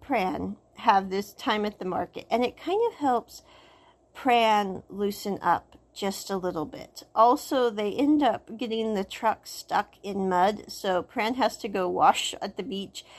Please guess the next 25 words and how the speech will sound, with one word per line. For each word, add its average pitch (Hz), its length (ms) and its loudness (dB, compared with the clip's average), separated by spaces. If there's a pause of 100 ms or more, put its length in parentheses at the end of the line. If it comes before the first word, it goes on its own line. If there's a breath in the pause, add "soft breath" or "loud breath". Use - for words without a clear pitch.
(260 loud breath)
and 240 240 6
he 339 400 -2
and 226 260 0
Pat 220 320 0
end 214 200 -4
up 196 100 -4
just 220 220 -6
kind 226 260 0
of 185 280 0
having 240 340 2
fun 240 180 -2
at 220 100 -4
the 214 60 -12
beach, 202 340 -8 (280 loud breath)
trying 233 300 0
to 240 120 -6
drown 180 540 4
one 202 180 0
another. 185 540 -2
And 240 160 -2
I 302 80 4
really 453 400 2
think 294 320 -2
that - 260 -6
that 214 400 4